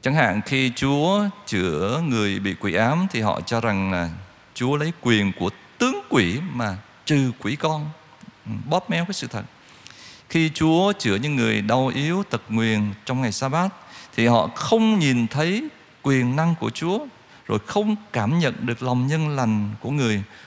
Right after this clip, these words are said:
đối với những bệnh nhân, cũng như là thiếu cái sự cảm thông thương xót với người bệnh, mà họ chỉ nhắm đến việc là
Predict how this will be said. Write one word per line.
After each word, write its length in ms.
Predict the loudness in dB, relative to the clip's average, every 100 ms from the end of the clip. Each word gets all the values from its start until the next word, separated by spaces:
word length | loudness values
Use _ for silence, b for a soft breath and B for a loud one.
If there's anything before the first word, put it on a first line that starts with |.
| B
đối 300 | -2 0 0
với 140 | -4
những 200 | -6 -6
bệnh 180 | -6 -4
nhân, 280 | 0 0 -2 -8
cũng 140 | -8 -4
như 100 | -2
là 180 | -2 -4
thiếu 260 | -4 -2 -2 -4
cái 100 | -6
sự 240 | -4 -4 -6 -4
cảm 240 | -2 -2 -2
thông 220 | -4 -4 -4
thương 180 | -4 -4
xót 300 | -2 -4 -6 -8
với 100 | -4
người 120 | -2
bệnh, 160 | 0 -2 -2 B -16 B
mà 80 | -2
họ 160 | -2
chỉ 280 | -2 -2 -2
nhắm 340 | 0 2 0 0
đến 120 | -2
việc 200 | -2
là 80 | -2